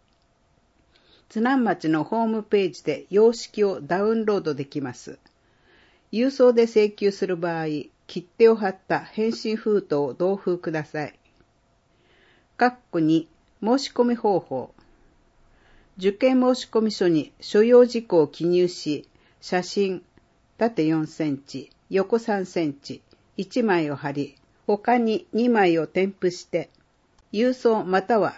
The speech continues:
持参にて提出してください。括弧三、申し込み場所。津南町役場総務課。括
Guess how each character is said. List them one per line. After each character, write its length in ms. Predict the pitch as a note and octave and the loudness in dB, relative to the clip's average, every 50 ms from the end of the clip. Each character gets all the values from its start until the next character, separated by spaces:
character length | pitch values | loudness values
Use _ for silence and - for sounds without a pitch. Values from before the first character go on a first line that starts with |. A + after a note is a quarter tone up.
| - D#3 | -12 -12
持 160 | C#3+ F#3 F#3 | -6 -6 -4
参 280 | - - A3+ A3 G#3+ | 0 2 2 2 2
に 120 | G#3 G#3 G3+ | 0 -2 -4
て 160 | - D#3 D#3+ | -4 -6 -6
提 240 | - - F3 F3+ F3+ | -4 -2 -2 -2 -2
出 320 | F3 - E3+ - - E3 | -4 -8 -12 -10 -10 -12
し 80 | D#3 - | -10 -8
て 140 | - E3 D3+ | -8 -8 -8
く 100 | - C#3 | -8 -10
だ 140 | C#3 C3+ | -12 -12
さ 220 | C3+ - - B2+ A2+ | -12 -12 -14 -14 -14
い。 80 | A2+ _ _ _ _ _ _ _ _ _ _ _ _ _ _ _ _ _ _ _ _ _ _ _ _ _ _ _ _ _ _ _ - | -16 _ _ _ _ _ _ _ _ _ _ _ _ _ _ _ _ _ _ _ _ _ _ _ _ _ _ _ _ _ _ _ -6
括 160 | - B3+ B3+ - _ | -4 -4 -4 -6 _
弧 120 | - F3 D#3+ | -10 -10 -6
三、 300 | - - F3 D#3+ D#3 - - - | -2 -2 -2 -2 -2 -6 -8 -4
申 160 | F3 G3+ A#3 | -2 -2 -2
し 120 | A3+ A3+ - | -2 -4 -4
込 120 | - G#3+ | -4 -4
み 160 | G3+ G3+ F#3+ | -2 -2 -2
場 140 | F3+ F3+ E3 | -2 -4 -6
所。 280 | - - D#3+ C#3 B2 - _ _ _ - _ _ _ _ _ _ _ _ _ _ | -6 -8 -8 -8 -10 -12 _ _ _ -20 _ _ _ _ _ _ _ _ _ _
津 100 | - - | -8 -4
南 260 | G#3+ A3+ A#3+ B3 B3 A#3+ | -2 -2 0 0 0 0
町 280 | A#3+ A#3 A#3 - G#3+ | -2 -2 -2 0 0
役 280 | G3 F#3 F3 F3+ - D3 | 0 0 -2 -6 -10 -10
場 220 | C3+ D3 C#3 - | -8 -8 -8 -10
総 260 | - - G3+ G3 G3+ | -10 -6 -4 -2 -2
務 140 | F#3+ F3+ F3+ | -2 -4 -4
課。 260 | F3+ - D#3+ D3+ - - _ _ _ _ _ _ _ _ _ _ _ _ _ _ _ _ _ _ _ _ _ _ _ _ _ _ _ _ - | -6 -6 -8 -8 -8 -10 _ _ _ _ _ _ _ _ _ _ _ _ _ _ _ _ _ _ _ _ _ _ _ _ _ _ _ _ -6
括 160 | - A#3 | -4 -4